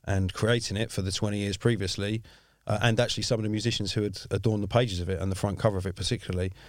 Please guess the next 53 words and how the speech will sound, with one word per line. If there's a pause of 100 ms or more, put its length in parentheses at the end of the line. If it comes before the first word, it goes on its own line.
(320)
um,
that's
a
good
thing, (100)
I
think,
because
it
means
that
you're,
you
know,
you're
trying
to
do
something
that's
a
challenge,
but
you're
trying
to
do
it (320)
for
the
audience
of
its
day
rather
than
for
the
audience
that, (100)
I
guess,
had,
had
grown
up
with
it
for
years
before. (500)
So,
yeah,